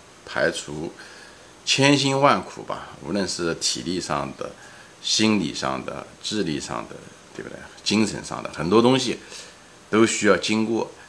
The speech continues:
你才能够获得这个真经啊。<laughs> 所以，呃，在投资，股市中一帆风顺的人非常非常少，我几乎没有见到啊。即使成功的人，也要经过这个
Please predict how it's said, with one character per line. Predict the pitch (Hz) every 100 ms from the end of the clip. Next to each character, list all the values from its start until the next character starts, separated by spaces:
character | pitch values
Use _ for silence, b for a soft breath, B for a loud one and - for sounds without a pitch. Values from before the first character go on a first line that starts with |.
| B
你 | -
才 | 76 - 78
能 | 80 80
够 | 87
获 | - 95 87
得 | 80
这 | 73
个 | 71
真 | - 87 85
经 | 82 87 - -
啊。 | 123 - - - B B
<laughs> | B B - - 104
所 | -
以， | 87 82 78 B B B B -
呃， | 73 76
在 | 73 85
投 | - 80
资， | 78 - -
股 | - 80
市 | 80 98
中 | 95 92 95
一 | 104
帆 | 90 87 87
风 | 101 98
顺 | 104
的 | 90
人 | 78 73
非 | - 104
常 | 76
非 | -
常 | 78 71
少， | -
我 | 64 -
几 | -
乎 | 110 117
没 | 107
有 | 78
见 | 80 73
到 | 78 80 -
啊。 | 71 - B B -
即 | 120
使 | 101
成 | 78 82
功 | 90 90
的 | 87
人， | 80
也 | 78
要 | 67
经 | - 110 113
过 | 95
这 | 85
个 | 78